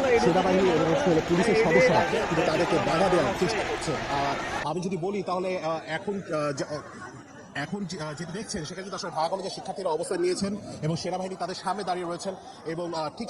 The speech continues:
সিটি কলেজের ক্যাম্পাসের নিচে, আহ, এখানে কিন্তু আসলে সিটি কলেজের শিক্ষার্থীরা অবস্থান নিয়েছেন। মূলত, আহ,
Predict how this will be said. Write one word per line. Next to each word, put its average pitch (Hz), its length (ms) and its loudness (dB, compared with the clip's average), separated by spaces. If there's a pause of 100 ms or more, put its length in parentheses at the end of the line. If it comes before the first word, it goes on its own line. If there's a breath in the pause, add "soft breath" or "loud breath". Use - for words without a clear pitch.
সিটি 240 140 -4
কলেজের 220 340 -6
ক্যাম্পাসের 196 500 -8
নিচে, 196 300 -8
আহ, 147 640 -4 (180)
এখানে 208 220 -2
কিন্তু 202 160 -2
আসলে 175 160 -4
সিটি - 200 -12
কলেজের 165 300 -10
শিক্ষার্থীরা - 520 0
অবস্থান 160 380 4
নিয়েছেন। 151 260 4
মূলত, 165 280 4
আহ, 170 380 4